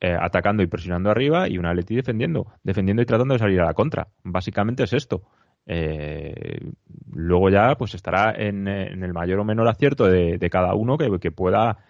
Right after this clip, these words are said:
que pueda llevarse el gato al agua, pero yo sí que me, me espero, eh, una eliminatoria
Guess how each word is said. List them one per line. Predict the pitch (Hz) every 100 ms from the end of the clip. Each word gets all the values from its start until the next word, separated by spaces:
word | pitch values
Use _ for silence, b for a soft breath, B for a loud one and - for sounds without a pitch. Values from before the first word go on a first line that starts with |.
| b 110 -
que | 90
pueda | 92 92
llevarse | 120 123
el | 110
gato | 95 80
al | 78
agua, | 113 120 -
pero | 85
yo | 85 85 90 82
sí | 98 90
que | 95
me, | 101 101
me | - 92
espero, | 87 - 92 101 - -
eh, | 90 82
una | 87 92 92
eliminatoria | 92 90 82 87 95 113